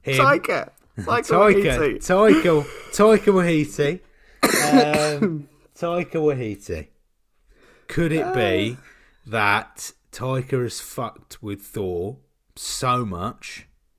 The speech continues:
Speaker 1: and the last film panned, quite frankly, critically,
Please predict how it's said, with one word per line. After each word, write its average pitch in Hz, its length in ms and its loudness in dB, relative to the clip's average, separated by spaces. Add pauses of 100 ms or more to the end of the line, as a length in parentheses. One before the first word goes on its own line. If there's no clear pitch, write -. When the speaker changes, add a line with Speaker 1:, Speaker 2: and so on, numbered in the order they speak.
(420)
Speaker 1:
and 101 280 -8
the 101 80 -4
last 117 440 -4
film 95 380 -8 (420)
panned, 92 580 -10
quite 98 240 -12
frankly, 92 600 -10 (140)
critically, 92 680 -12